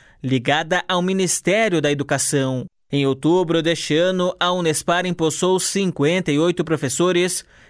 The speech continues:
e quarenta profissionais da carreira técnica administrativa, de nível médio e superior, para reforçar as ações de ensino,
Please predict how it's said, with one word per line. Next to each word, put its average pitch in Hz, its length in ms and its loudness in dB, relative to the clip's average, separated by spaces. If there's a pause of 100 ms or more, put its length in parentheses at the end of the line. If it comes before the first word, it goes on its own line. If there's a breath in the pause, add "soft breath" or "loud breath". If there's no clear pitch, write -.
e 277 120 -2
quarenta 160 600 0
profissionais 170 680 -2
da 233 160 -2
carreira 226 480 0
técnica 220 720 0
administrativa, 196 1200 0 (300 loud breath)
de 143 120 0
nível 143 280 2
médio 175 560 0
e 196 140 -2
superior, 180 800 2 (180)
para 135 220 0
reforçar 185 920 0
as 165 200 0
ações 175 400 0
de 143 80 -2
ensino, 180 680 0